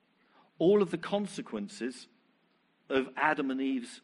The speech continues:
bid for autonomy were not good. And in trying to put that right and model something different, it is for the people's blessing, not a chains of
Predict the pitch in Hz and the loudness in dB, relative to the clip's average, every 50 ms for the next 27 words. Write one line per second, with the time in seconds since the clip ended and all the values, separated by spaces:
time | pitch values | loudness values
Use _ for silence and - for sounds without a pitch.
0 | _ _ _ _ _ _ _ _ _ _ _ - - - - 147 160 170 170 165 | _ _ _ _ _ _ _ _ _ _ _ -20 -14 -4 2 4 6 6 4 2
1 | - - 147 139 147 - - 160 160 151 127 104 104 110 117 - - _ _ _ | -6 -4 -4 -4 -4 -6 -8 -10 -8 -6 -4 -4 -4 -4 -6 -8 -12 _ _ _
2 | _ _ _ _ _ _ _ _ _ _ _ _ _ _ _ _ _ _ _ _ | _ _ _ _ _ _ _ _ _ _ _ _ _ _ _ _ _ _ _ _
3 | _ 90 98 104 107 135 165 135 123 120 - - _ _ _ _ _ _ _ _ | _ -14 -12 -10 -10 -12 -14 -14 -16 -16 -16 -20 _ _ _ _ _ _ _ _
4 | _ _ _ _ _ _ _ _ _ _ _ _ _ _ _ _ _ _ _ _ | _ _ _ _ _ _ _ _ _ _ _ _ _ _ _ _ _ _ _ _
5 | _ _ _ _ _ - 120 123 127 127 123 117 - - 151 160 180 220 220 185 | _ _ _ _ _ -6 -4 -2 -2 -2 -2 -4 -6 -8 -6 -6 -4 -4 -6 -8
6 | 170 - 196 190 156 165 165 - 151 151 170 156 104 110 196 208 - - - - | -4 -4 -4 -4 -4 -6 -6 -4 -4 -4 -2 -2 -2 -2 -4 -6 -12 -18 -20 -12
7 | - 101 107 113 123 143 160 165 147 139 139 - 156 143 139 131 143 131 123 123 | -8 -8 -6 -6 -6 -6 -6 -8 -10 -14 -14 -16 -18 -16 -16 -12 -10 -10 -8 -8
8 | 143 156 151 - - 87 95 - - - _ _ _ _ _ _ _ - 131 120 | -8 -10 -12 -12 -14 -14 -14 -14 -18 -20 _ _ _ _ _ _ _ -12 -10 -6
9 | 151 175 165 - - 151 123 127 - - 139 127 - 120 120 113 - _ _ _ | -6 -6 -8 -8 -14 -14 -14 -14 -12 -12 -12 -12 -10 -12 -14 -14 -14 _ _ _
10 | _ - _ - 143 135 160 170 165 - - - 95 101 127 156 - - _ _ | _ -20 _ -6 -4 -4 -4 -6 -10 -14 -10 -6 -4 -4 -4 -6 -8 -14 _ _
11 | _ _ _ _ _ _ _ _ _ _ _ _ _ _ _ _ _ _ _ _ | _ _ _ _ _ _ _ _ _ _ _ _ _ _ _ _ _ _ _ _
12 | _ _ _ _ _ _ - 101 104 107 117 127 135 139 - _ _ _ _ _ | _ _ _ _ _ _ -14 -12 -8 -8 -6 -8 -8 -10 -14 _ _ _ _ _
13 | _ _ _ - _ _ - - - - 113 117 120 113 110 110 - - _ _ | _ _ _ -20 _ _ -18 -16 -12 -10 -10 -10 -10 -12 -14 -16 -18 -20 _ _
14 | _ _ _ _ _ _ _ _ _ 92 95 | _ _ _ _ _ _ _ _ _ -20 -20